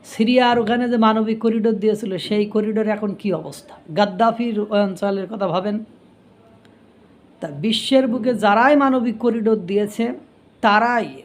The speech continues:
পরোক্ষভাবে যুদ্ধে জড়াতে বাধ্য হয়েছে।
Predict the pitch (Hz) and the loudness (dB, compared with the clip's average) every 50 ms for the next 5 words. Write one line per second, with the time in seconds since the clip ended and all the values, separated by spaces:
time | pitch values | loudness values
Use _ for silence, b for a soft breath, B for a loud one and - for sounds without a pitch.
0 | - _ _ _ 196 202 220 240 247 254 240 - - - - - 202 170 143 147 | -20 _ _ _ 2 2 4 4 2 -2 -4 -10 -16 -16 -10 -10 -10 -10 -6 -4
1 | 160 170 165 185 220 277 220 - - _ - - - 247 170 143 180 220 202 202 | -4 -4 -2 -2 -4 -4 -6 -10 -16 _ -20 -20 -14 -12 -8 -4 -4 -4 -2 -2
2 | 196 233 233 220 - 196 190 190 190 190 - 220 185 160 - - - - 294 233 | -2 0 0 0 0 0 0 -2 -2 -4 -6 -6 -4 -2 -2 -4 -4 -6 -6 -2
3 | 247 233 - 185 160 139 143 - - - | 0 0 0 0 -4 -8 -8 -12 -16 -20